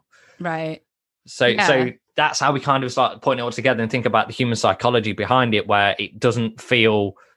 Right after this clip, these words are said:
Speaker 2: salesy, it just feels natural.
Speaker 1: Yeah, it's like you're adding that, you're acknowledging that sales is an emotional experience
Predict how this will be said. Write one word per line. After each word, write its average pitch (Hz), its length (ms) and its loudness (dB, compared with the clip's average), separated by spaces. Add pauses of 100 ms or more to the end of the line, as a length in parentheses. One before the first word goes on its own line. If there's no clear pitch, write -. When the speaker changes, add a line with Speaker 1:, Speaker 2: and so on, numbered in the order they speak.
(480)
Speaker 2:
salesy, 131 840 0
it 151 40 -8
just 123 200 -8
feels 107 200 -2
natural. 95 400 -6 (560)
Speaker 1:
Yeah, 214 260 2
it's 226 240 -2
like 262 160 -2
you're 254 100 -2
adding 262 380 0
that, 196 380 2 (380)
you're 233 140 2
acknowledging 208 600 0
that 165 360 0 (280)
sales 175 680 2
is 165 540 -2 (220)
an 180 120 -2
emotional 165 580 0
experience - 720 -8